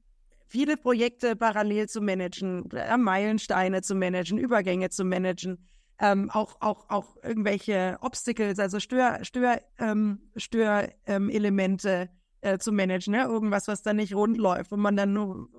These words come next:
was man umschiffen muss, wo man irgendwo einen Workaround braucht. Das, das lernen wir und damit gehen wir tagtäglich um. Und das geht uns im Beruf in Fleisch und Blut über. Ähm, und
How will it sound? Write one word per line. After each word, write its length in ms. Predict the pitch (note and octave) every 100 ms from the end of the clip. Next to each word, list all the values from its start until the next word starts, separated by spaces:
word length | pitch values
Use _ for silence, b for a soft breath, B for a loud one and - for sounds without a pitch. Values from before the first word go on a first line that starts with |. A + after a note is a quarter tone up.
| -
was 160 | G#3 G#3+
man 140 | G#3
umschiffen 440 | G#3 G#3+ A3+ G#3+
muss, 240 | G3 G3 -
wo 60 |
man 160 | G#3 G#3
irgendwo 200 | A#3 A#3
einen 120 | G#3+
Workaround 500 | G3 F#3+ F#3+ F3+ F3
braucht. 320 | F3+ G3 G3+ -
Das, 180 | G3 - _ _ _ -
das 160 | G#3
lernen 360 | A3 A3 D4 D#4+
wir 160 | D#4
und 60 | D4
damit 220 | A#3+ A3+ - - A3+
gehen 200 | A#3+ B3+
wir 100 | B3
tagtäglich 800 | - F#3+ G#3 A#3+ - G3+ G#3 F#3
um. 220 | F3+ F3 _ _ _ _ _ _ _ -
Und 160 | G3
das 140 | G3+ -
geht 240 | A3 A#3+
uns 260 | C#4+ D#4 -
im 260 | F3+ F3+
Beruf 580 | F3 - F3 A3+ - - _ _ -
in 140 | - G#3
Fleisch 320 | G#3 G3 G3+
und 100 | G3+
Blut 220 | F#3 F3+
über. 240 | - - - _ _ _ _ _ _ _ _
Ähm, 520 | - F#3+ F#3 F3+ - _
und 160 | A#3